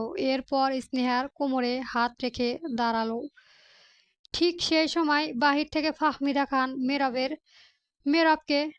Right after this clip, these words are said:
ডেকে বললেন, সাথে সাথে দুজনেই দুই দিকে ঘুরে দাঁড়ালো। ফাহমিদা খান আর রহিমা বেগম রুমে ঢুকলেন। রহিমা বেগমের হাতে খাবার। ফাহমিদা খান রহিমা বেগমকে খাবারগুলো রেখে যেতে বললেন।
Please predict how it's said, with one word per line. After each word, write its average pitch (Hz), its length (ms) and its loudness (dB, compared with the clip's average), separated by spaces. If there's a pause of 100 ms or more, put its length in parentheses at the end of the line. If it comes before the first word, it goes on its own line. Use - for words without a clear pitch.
ডেকে 277 280 0
বললেন, 240 560 -2
সাথে 277 580 0 (760)
সাথে 330 380 0
দুজনেই 294 560 0
দুই 277 280 0
দিকে 269 420 0 (100)
ঘুরে 254 300 0
দাঁড়ালো। 233 600 0
ফাহমিদা 262 520 0
খান 254 360 -2 (180)
আর 240 300 -2
রহিমা 254 380 0
বেগম 240 340 -4 (460)
রুমে 247 320 0
ঢুকলেন। 233 460 -2 (220)
রহিমা 294 400 2
বেগমের 320 400 0
হাতে 277 380 0 (380)
খাবার। 233 460 -2
ফাহমিদা 269 560 -2
খান 269 380 -2
রহিমা 262 400 0
বেগমকে 254 600 -4
খাবারগুলো 262 580 0
রেখে 247 420 0 (120)
যেতে 247 300 -2
বললেন। 226 440 -2